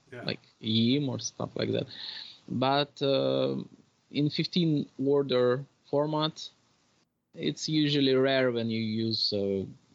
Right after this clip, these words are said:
Speaker 2: a lot of orders on, on models that cost six points. It's, like,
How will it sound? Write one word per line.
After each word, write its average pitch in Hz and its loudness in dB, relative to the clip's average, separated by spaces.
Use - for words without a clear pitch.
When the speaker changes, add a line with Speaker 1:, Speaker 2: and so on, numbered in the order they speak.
Speaker 2:
a 104 -2
lot 107 0
of 104 -8
orders 104 0
on, - -4
on 95 -2
models 98 0
that - -10
cost - -4
six - -2
points. 101 -4
It's, - -20
like, - -8